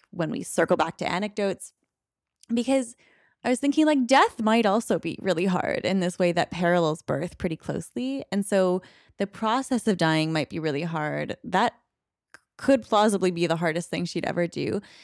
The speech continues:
And this theme of forgetting, um, might apply not only to, like, forgetting the,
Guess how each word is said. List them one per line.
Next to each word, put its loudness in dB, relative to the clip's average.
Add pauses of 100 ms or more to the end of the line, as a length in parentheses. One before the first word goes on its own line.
(120)
And 4
this 0
theme 4
of 0 (120)
forgetting, -2 (220)
um, -2 (600)
might 2
apply 0
not 0
only 0
to, -6
like, 2
forgetting 0
the, -2